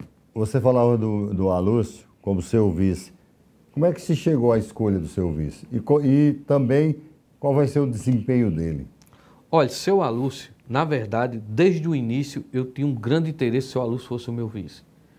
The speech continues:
Speaker 1: Hum.
Speaker 2: E eu confessava isso a ele, pela pessoa que é Alúcio Nóbrega, um cidadão que trabalhou. Eu costumo dizer que o seu Alúcio viu os dois lados da moeda.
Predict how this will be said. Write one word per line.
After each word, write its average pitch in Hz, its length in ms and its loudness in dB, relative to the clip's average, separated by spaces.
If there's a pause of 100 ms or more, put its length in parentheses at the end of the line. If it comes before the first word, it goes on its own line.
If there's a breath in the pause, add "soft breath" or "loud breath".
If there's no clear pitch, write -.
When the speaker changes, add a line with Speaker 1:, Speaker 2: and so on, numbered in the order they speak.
Speaker 1:
Hum. 80 180 -6 (220)
Speaker 2:
E 120 80 0
eu 147 220 2 (240)
confessava 147 640 -2
isso 135 160 -10
a 117 80 -10
ele, 123 300 -4 (280 soft breath)
pela 135 220 -2
pessoa 147 500 -2
que 135 200 -4
é 117 300 -2 (140)
Alúcio 117 420 -4
Nóbrega, 110 420 -6 (520 soft breath)
um 139 120 -6
cidadão 156 520 0
que 156 160 -10
trabalhou. 135 640 -2
Eu 151 140 0
costumo 180 340 -2
dizer 156 260 -2
que 160 60 -10
o - 40 -16
seu 175 180 0
Alúcio 135 340 0
viu 160 120 2
os 139 80 2
dois 165 220 4
lados 151 220 -2
da 156 100 -4
moeda. 104 400 -6